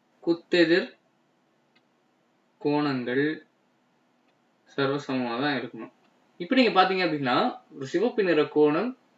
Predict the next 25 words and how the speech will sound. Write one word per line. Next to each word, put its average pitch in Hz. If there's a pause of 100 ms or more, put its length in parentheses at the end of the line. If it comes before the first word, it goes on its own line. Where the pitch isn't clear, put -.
(160)
ஒரு 135
வெள்ளை 170
நிற 180
கோணம் 156
ஒரு 131
பக்கம், 151 (460)
அதே 180
மாதிரி 175
இங்க 147 (540)
ஒரு 139
சிவப்பு 220
நிற 175
கோணம், 156 (100)
ஒரு 139
வெள்ளை 147
நிற 147
கோணம் 143
ஒரு 143
பக்கம் 135 (260)
சமமா 185
இருக்கிறதுனால, 139 (720)
நாம 147 (960)
கோணம், 233 (160)
கோணம், 202 (100)
பக்கம் 165